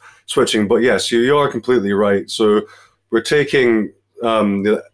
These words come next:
frozen element out that has the flavor, switching a new flavor in to really change the building blocks of what that spirit or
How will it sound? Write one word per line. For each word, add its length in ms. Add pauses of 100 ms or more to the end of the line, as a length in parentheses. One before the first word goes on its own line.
(100)
frozen 380
element 360
out 460
that 140
has 240
the 80
flavor, 640 (420)
switching 420
a 40
new 340
flavor 500
in 180
to 120
really 260
change 360
the 80
building 420
blocks 300
of 100
what 200
that 180
spirit 580
or 320